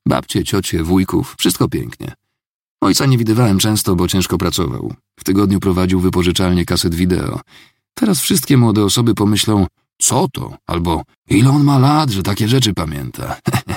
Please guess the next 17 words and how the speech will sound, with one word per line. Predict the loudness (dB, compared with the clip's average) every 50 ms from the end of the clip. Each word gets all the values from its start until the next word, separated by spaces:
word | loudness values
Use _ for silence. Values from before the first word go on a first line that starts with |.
| -6 -6 -8
<laughs> | -8 -8 -12 -12 -12 -12 -14 -18 -20 _ _ _ -2
W | -2
weekendy | 0 0 0 0 0 2 4 4 2 2 0 -4 -2
jeździł | 0 0 0 2 2 2
na | 2 4 2
giełdy | 2 2 2 2 2 2 0
handlować | 0 0 -2 0 0 0 0 0 -2 -2
kasetami. | -2 -2 0 0 -2 -2 -4 -6 -6 -6 -10 -14 -16 _ _ _ _ _ _ _ -4
W | 0
święto | 0 0 2 2 2
zmarłych | 2 4 2 2 2 0 0 -2 -4 -8 -18 _ -2
zniczami, | 0 2 2 2 2 2 2 2 4 4 4 4
a | 4 2
w |
wakacje | 2 2 0 0 0 0 0 -2 2 2 0
okularami | 0 2 2 0 2 0 -2 -4 -4 -6
słonecznymi. | -6 -6 -6 -4 -4 -4 -6 -6 -10 -12 -12